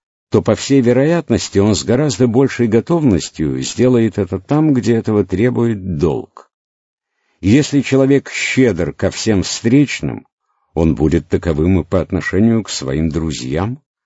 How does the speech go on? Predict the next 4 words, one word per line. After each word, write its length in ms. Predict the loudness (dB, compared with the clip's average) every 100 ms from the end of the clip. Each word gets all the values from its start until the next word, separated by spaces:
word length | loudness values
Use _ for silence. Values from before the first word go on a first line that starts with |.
| _ -8
потому 340 | -2 0 0
что 180 | -2 -4
благодетельствовать 1300 | 0 0 2 0 0 0 0 -4 -10 -10 -10 -10 -12 -16
всем 460 | -12 -4 2 2